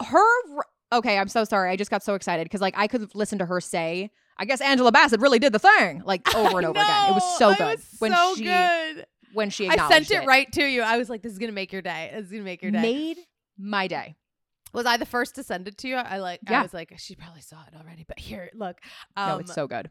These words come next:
Speaker 2: so Angela Bassett lost the sag Award to Jamie Lee Curtis,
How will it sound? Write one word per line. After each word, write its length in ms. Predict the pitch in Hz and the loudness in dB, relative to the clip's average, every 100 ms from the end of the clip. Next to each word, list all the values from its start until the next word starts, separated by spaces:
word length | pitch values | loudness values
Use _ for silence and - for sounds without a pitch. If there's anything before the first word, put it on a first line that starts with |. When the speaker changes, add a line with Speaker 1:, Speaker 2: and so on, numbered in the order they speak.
| _ | _
Speaker 2:
so 280 | _ 277 247 | _ -6 -6
Angela 420 | 226 262 285 302 | -6 -8 -8 -6
Bassett 380 | 247 240 233 - | -4 -4 -6 -14
lost 600 | 190 185 339 415 - - | -12 -8 -8 -10 -18 -16
the 60 | 175 | -16
sag 300 | - 160 151 | -8 -8 -8
Award 480 | 151 147 143 127 - _ _ _ _ | -12 -12 -12 -14 -18 _ _ _ _
to 360 | - 202 175 170 - | -10 -6 -4 -6 -12
Jamie 280 | 185 165 156 | -10 -10 -10
Lee 120 | 143 | -12
Curtis, 840 | - 269 339 - - - - - | -10 -10 -8 -12 -18 -20 -20 -20